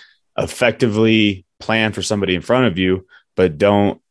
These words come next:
obsess about what they do and how good they are at doing it, because that almost, like, feeds the flame into the, the fear and anxiety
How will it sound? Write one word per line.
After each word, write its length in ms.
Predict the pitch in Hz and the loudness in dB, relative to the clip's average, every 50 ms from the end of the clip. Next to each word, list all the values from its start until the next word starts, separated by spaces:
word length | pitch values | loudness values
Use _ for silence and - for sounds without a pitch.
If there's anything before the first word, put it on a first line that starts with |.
| _ _ - | _ _ -6
obsess 460 | 110 - - - - 110 98 90 - | -4 -4 -2 -2 0 0 0 0 -2
about 300 | 98 85 87 85 78 82 | -4 -4 -2 -2 -2 -2
what 180 | 87 92 87 82 | -2 -2 -2 -2
they 120 | 90 87 | -4 -4
do 280 | 80 73 87 85 85 85 | -2 -2 -2 0 0 -2
and 100 | 82 80 | -2 -2
how 160 | - 85 82 | -2 -2 -2
good 240 | 80 78 87 82 69 | -2 -2 -4 -4 -2
they 120 | 80 82 | -4 -4
are 160 | 82 80 80 | -4 -4 -4
at 100 | 78 78 | -4 -4
doing 240 | 76 85 85 82 82 | -2 -2 -2 0 -2
it, 160 | 82 - - | -2 -4 -6
because 260 | - 78 - 85 76 | -4 -4 -4 -4 -2
that 200 | - 95 90 - - | 0 0 0 0 -2
almost, 340 | 87 85 85 85 82 - - | -2 -2 -2 -2 -2 -2 -2
like, 240 | 80 78 76 - _ _ | -2 -2 -4 -6 _ _
feeds 320 | - - 107 92 85 78 | -2 0 0 0 0 -2
the 80 | 80 85 | -4 -4
flame 560 | - - - 98 90 90 90 87 85 85 71 | -6 -4 -2 0 0 0 0 0 -2 -2 -2
into 420 | 69 82 82 80 - 87 82 82 | -2 -4 -4 -2 -2 -2 -2 0
the, 200 | 80 82 82 85 | -2 -2 -2 -2
the 120 | 82 - 87 | -2 -4 -4
fear 380 | - - - 98 90 85 82 | -4 -4 -2 0 0 0 0
and 100 | 80 78 | -2 -4
anxiety 680 | 78 82 82 90 87 85 87 87 85 80 78 76 76 | -4 -4 -2 -2 0 0 2 0 0 0 -2 -6 -8